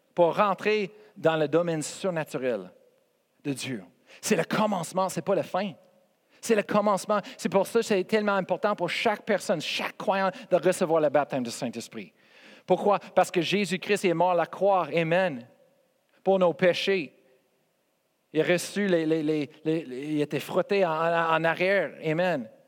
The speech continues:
Les coupeurs en arrière de son dos, c'était pour nos maladies. Il est fait pauvre lorsqu'on peut être prospéré, enrichi. Mais savez-vous quoi ? L'autre chose qu'il a faite aussi pour nous, c'est qu'il a amené le baptême du Saint-Esprit.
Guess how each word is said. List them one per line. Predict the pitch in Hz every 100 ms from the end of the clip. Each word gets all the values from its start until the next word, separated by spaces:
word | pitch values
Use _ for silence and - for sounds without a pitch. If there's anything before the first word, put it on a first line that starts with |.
| _ _ _
Les | 156 147
coupeurs | - 151 190 185
en | 175
arrière | 165 180
de | 156
son | - 160
dos, | 143 175
c'était | - 151
pour | 170 156
nos |
maladies. | 147 147 139 127 190 151 - 160
Il | 160
est |
fait | 151 175
pauvre | - 180 208 190 151
lorsqu'on | 147 - 165
peut | - 175
être | 160 165 139 - -
prospéré, | - 175 - 175 160 185 160
enrichi. | 143 139 156 - 202 165 - _ _ _ _ _ - -
Mais | 151
savez-vous | 185 170 170
quoi ? | 202 185
L'autre | 170 196
chose | 202 190
qu'il | -
a | 160
faite | 196 185
aussi | 165 - 196
pour | 170
nous, | 160 196 - -
c'est | -
qu'il | 165 170
a |
amené | 147 156 185
le | 127
baptême | 110 151 160 135
du |
Saint-Esprit. | 120 143 120 113 139 127